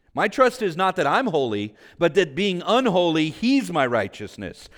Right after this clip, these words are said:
My faith rests not upon what I am or shall be or feel or know, but in what Christ is, in what he's done, and what he's now doing in me and for me."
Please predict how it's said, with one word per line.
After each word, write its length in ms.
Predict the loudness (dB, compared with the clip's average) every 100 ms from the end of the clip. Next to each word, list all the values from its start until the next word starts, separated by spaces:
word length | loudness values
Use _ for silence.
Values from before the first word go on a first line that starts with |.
| -10
My 320 | 0 2 2
faith 320 | 2 0 0
rests 320 | 0 0 0 -2
not 260 | 2 2
upon 360 | 2 0 -2 0
what 140 | 2
I 100 | 4
am 320 | 4 2 2
or 80 | -2
shall 320 | -4 0 0
be 200 | 0 -2 -4
or 60 |
feel 360 | -4 -2 -2 0
or 80 | -2
know, 420 | 0 0 0 -6 -18 -6
but 120 | -2
in 140 | -2 0
what 220 | -2 -2
Christ 540 | -8 -2 0 0 -4
is, 240 | -6 -4 -4
in 140 | -4
what 160 | -2 -2
he's 380 | -4 -4 -4 -2
done, 400 | -2 -2 -6 -10 -18 -8
and 200 | -4 -2
what 140 | 0 0
he's 220 | -4 -6
now 340 | -2 0 0
doing 640 | -4 -4 -2 -2 -6 -8 -12 -8
in 400 | -6 -6 -8 -12 _ -12
me 440 | -8 -6 -8 -14 _ _
and 200 | -14 -14
for 300 | -16 -14 -12
me." 260 | -14 -18 -20